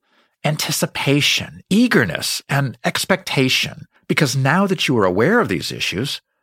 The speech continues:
you can take intentional steps to change. For example, you don't have to be controlled by fear anymore. Second Timothy one,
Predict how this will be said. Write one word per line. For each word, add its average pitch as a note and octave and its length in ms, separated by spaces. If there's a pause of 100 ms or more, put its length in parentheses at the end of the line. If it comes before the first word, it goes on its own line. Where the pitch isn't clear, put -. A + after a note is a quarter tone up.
you F3 100
can E3 160
take D#3 280
intentional C3 600
steps - 400
to - 120
change. - 640 (240)
For F3+ 220
example, C#3 560 (420)
you D3+ 100
don't F#3+ 180
have F#3 340
to - 60
be A2 140
controlled A#2+ 640
by D#3+ 160
fear G#3+ 460
anymore. - 480 (480)
Second G#3 420
Timothy A#2+ 420
one, F2+ 400